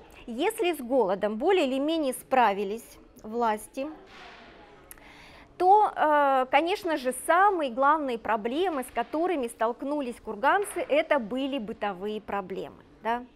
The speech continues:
Опять же напомню, война только что закончилась,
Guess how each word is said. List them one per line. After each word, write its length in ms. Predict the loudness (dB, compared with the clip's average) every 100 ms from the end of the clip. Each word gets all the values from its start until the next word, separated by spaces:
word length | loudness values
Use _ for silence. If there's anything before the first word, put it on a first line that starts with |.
| -20 -20 -20 -4
Опять 360 | 2 6 6
же 120 | 4 -4
напомню, 680 | -4 0 2 2 0 -4 -10
война 460 | 0 4 4 2 0
только 380 | 0 -2 -2 -8
что 200 | -10 -6
закончилась, 840 | -6 -2 0 0 -2 0 2 0